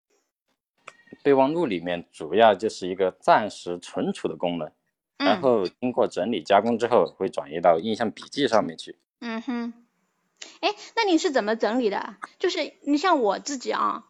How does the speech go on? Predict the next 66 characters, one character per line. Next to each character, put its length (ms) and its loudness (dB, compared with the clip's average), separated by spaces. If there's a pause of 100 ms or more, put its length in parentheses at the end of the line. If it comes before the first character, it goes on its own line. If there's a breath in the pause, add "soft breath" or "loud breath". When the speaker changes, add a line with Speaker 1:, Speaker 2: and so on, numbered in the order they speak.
(120)
Speaker 2:
我 340 4
比 140 -4
如 160 4
说 80 -12 (640)
也 160 2
记 160 2
了 80 4
很 160 -4
多 80 0
东 180 2
西， 280 -8 (100)
但 140 0
是 100 -6
就 160 -2
特 160 -2
别 120 2
杂， 400 -6
特 140 -2
别 120 2
乱。 360 0 (360 loud breath)
然 120 0
后 160 2
呢， 300 4
我 100 4
一 80 0
直 140 -2
想 320 -2
找 240 -2
一 100 -8
种 140 -4
方 240 0
法 160 0
能 160 -4
够 60 0
把 120 -4
它 120 -4
整 260 -2
理 120 0
下 180 -2
来， 200 -10 (380 soft breath)
可 100 0
是 320 0 (800)
积 200 -2
累 100 2
的 80 0
东 180 0
西 80 -8
太 260 -2
多， 300 0
然 140 0
后 340 0
一 80 -2
时 120 -4
半 180 2
会 80 0
儿 20 2
也 60 0
不 100 -6
知 60 2
道 100 4
怎 160 -4
么 80 -4
整 220 0
理。 240 -8
我 80 -2
想 340 -2